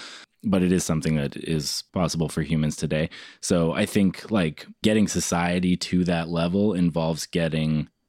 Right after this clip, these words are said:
more and more of the people in the society to that level. And then you kind of get to this, this point where, uh, the whole shebang <laughs> can start to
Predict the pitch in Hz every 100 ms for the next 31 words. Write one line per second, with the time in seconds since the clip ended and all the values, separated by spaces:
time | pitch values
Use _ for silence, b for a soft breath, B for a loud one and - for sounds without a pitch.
0 | - 107 104 92 90 85 78 80 - 90
1 | 82 82 90 - 95 95 95 95 90 98
2 | 92 95 95 92 98 85 82 80 80 78
3 | 85 78 71 82 76 - 73 73 - 78
4 | 69 - - 95 85 76 82 82 73 78
5 | B B B B B - 67 50 - -
6 | 65 67 - - 92 80 82 80 - -
7 | 82 80 80 78 78 - _ _ - -
8 | 85 76 78 73 71 73 - - 113 107
9 | 107 - - - 98 90 87 - 165